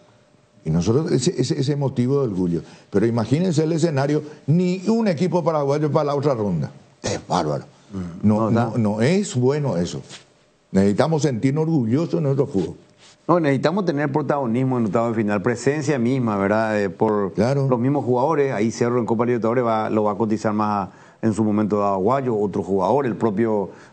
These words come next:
Speaker 2: Ronaldo de Jesús, que hoy va a ser titular,
Speaker 1: Y ese es el
Speaker 2: ¿verdad?
Speaker 1: efecto colateral también del que habla,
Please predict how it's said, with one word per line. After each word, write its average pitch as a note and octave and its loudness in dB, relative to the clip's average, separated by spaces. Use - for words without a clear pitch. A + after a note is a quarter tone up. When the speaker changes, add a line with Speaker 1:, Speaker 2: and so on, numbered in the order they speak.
Speaker 2:
Ronaldo G#2+ 2
de G#2 0
Jesús, C3 -2
que A2+ -2
hoy A#2+ 2
va A#2 0
a A2 -6
ser A2+ 0
titular, A2+ 0
Speaker 1:
Y C#3 0
ese D#3 0
es D#3 -2
el F#3 0
Speaker 2:
¿verdad? E3+ -2
Speaker 1:
efecto E3 0
colateral D#3 0
también C#3 0
del C#3+ 2
que C3+ 0
habla, B2 0